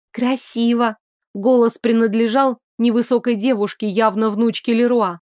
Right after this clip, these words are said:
Было у них нечто общее. Вытянутые лица, длинные носы,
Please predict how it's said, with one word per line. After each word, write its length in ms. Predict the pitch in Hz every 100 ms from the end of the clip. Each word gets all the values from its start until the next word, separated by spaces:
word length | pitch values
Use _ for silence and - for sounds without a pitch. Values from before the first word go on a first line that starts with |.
| _
Было 300 | - 226 202
у 80 | 190
них 300 | 190 208 -
нечто 380 | 208 185 - 226
общее. 440 | 214 180 - 156
Вытянутые 760 | 208 214 233 214 202 180 202 185
лица, 500 | 196 180 - 220 214
длинные 600 | 180 202 196 185 180 180
носы, 480 | 180 180 - 247